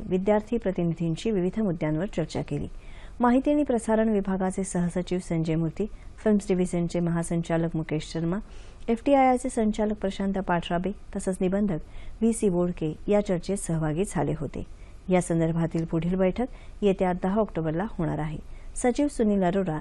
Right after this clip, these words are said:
यांनी आज राष्ट्रीय चित्रपट विकास महामंडळाच्या कार्यालयाला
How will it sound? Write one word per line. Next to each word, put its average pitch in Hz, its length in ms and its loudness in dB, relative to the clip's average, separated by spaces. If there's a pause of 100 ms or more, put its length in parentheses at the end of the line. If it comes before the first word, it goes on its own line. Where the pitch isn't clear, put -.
(120)
यांनी 190 240 4
आज 180 200 -2
राष्ट्रीय 175 320 0
चित्रपट 185 460 -4
विकास 170 400 -2
महामंडळाच्या 160 600 0
कार्यालयाला 170 560 0